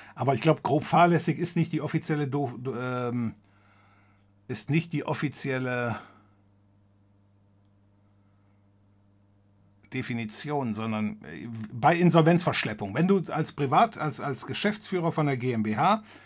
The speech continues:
wenn du jetzt sagst von wegen, „Hör mal, wir sind eigentlich, ich muss eigentlich die Insolvenz feststellen. Ja, wir können unsere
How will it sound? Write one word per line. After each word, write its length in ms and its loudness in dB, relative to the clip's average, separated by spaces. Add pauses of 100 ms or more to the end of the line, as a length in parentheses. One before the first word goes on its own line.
(400)
wenn 140 2
du 100 4
jetzt 240 4
sagst 320 0
von 180 4
wegen, 300 4
„Hör 80 6
mal, 280 6
wir 60 0
sind 300 4
eigentlich, 420 2
ich 60 -6
muss 180 4
eigentlich 320 2
die 140 -2
Insolvenz 560 2
feststellen. 640 -6 (220)
Ja, 160 -2
wir 100 -2
können 240 4
unsere 460 -2